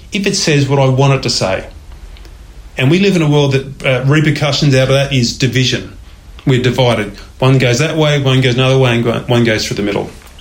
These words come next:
Division comes out because we're not willing to recognise authority. And maybe that's your experience today. Maybe you've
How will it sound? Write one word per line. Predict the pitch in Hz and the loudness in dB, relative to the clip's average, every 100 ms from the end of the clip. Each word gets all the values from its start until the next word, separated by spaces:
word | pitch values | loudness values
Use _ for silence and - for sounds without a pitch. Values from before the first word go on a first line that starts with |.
| - - | -20 -2
Division | 139 120 151 147 120 | 0 2 2 2 0
comes | 131 117 | 2 2
out | 113 107 | 0 -2
because | - 135 | -2 0
we're | |
not | 151 175 | 2 2
willing | 151 151 147 | 2 2 2
to | 135 | 0
recognise | 135 151 147 113 110 113 - - - - | 0 0 -2 0 0 -2 -4 -14 -18 -4
authority. | 127 - 127 113 113 98 - - - - - - - - | -4 0 0 0 0 -4 -10 -16 -20 -20 -20 -20 -12 -2
And | 147 | 0
maybe | 208 240 | 2 2
that's | 233 233 | 0 0
your | 190 220 | 2 2
experience | 240 - 151 135 127 | 0 0 0 2 0
today. | 123 117 | 0 2
Maybe | 180 214 | 0 2
you've | 175 226 226 | 2 2 0